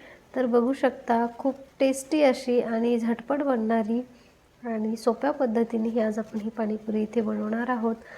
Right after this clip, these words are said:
तर व्हिडिओ शेवटपर्यंत नक्की बघा. बाहेरच्यापेक्षासुद्धा, अ, टेस्टी अशी आज आपण घरीच पाणीपुरी बनवणार आहोत.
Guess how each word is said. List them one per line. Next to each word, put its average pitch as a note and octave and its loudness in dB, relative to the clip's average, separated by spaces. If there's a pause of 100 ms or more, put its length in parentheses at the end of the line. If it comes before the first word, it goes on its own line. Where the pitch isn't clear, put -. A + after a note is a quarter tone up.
(320)
तर A#3+ 4
व्हिडिओ A#3 2
शेवटपर्यंत A#3+ 2
नक्की A3+ -2
बघा. A3+ 0 (1600)
बाहेरच्यापेक्षासुद्धा, B3 2 (600)
अ, A3 4 (140)
टेस्टी B3+ 4
अशी C#4 4
आज A#3 4
आपण A#3 2
घरीच A#3 0
पाणीपुरी A#3 4
बनवणार G#3 4
आहोत. G#3+ 0